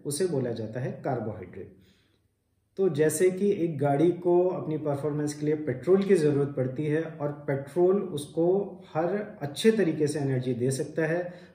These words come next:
तो आप ये मान लें कि carbohydrate एक तरह से हमारे शरीर का petrol होता है। तो जो भी हमारी performance होती है, जो हमें एनर्जी की ज़रूरत होती है, वो प्राइमरीली सबसे पहले carbohydrate के द्वारा पूरी की जाती है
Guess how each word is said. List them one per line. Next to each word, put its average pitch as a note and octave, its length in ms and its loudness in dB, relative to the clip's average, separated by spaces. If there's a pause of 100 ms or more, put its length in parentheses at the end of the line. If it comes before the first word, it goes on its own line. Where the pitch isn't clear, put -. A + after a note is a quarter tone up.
तो D3+ 60 -6
आप D#3 240 0
ये F3 140 2
मान C#3+ 300 2
लें D#3 220 -2
कि F#3+ 100 -4
carbohydrate C#3+ 1000 0
एक D#3+ 200 -2
तरह B2 200 0
से D#3+ 320 -4 (380)
हमारे D3 480 2
शरीर A#2+ 360 -4
का D3 140 -6
petrol E3+ 440 0
होता A2 280 -4
है। - 280 -14 (520)
तो E3 80 0
जो D3+ 220 2
भी G#3 120 4
हमारी F3 260 4
performance E3 720 0
होती D#3+ 260 0
है, E3 560 2
जो C3+ 140 0
हमें C3+ 340 -2
एनर्जी C#3+ 280 0
की F3+ 100 2
ज़रूरत C#3+ 380 0
होती C#3+ 280 -2
है, D#3+ 360 0 (100)
वो D#3+ 80 -4
प्राइमरीली F3+ 800 4
सबसे - 340 -4
पहले D#3 320 0
carbohydrate D#3+ 920 0
के E3+ 260 2
द्वारा C#3+ 440 -2 (500)
पूरी D3+ 200 0
की E3 160 2
जाती D#3+ 320 2
है G3 300 -2